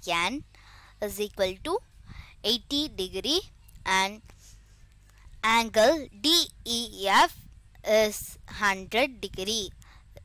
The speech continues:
So, the total number is one eighty degree. Fractals.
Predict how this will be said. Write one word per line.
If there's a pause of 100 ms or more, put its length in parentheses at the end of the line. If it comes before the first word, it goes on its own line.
(280)
So, (520)
the
total
number
is
one
eighty (200)
degree. (3000)
Fractals.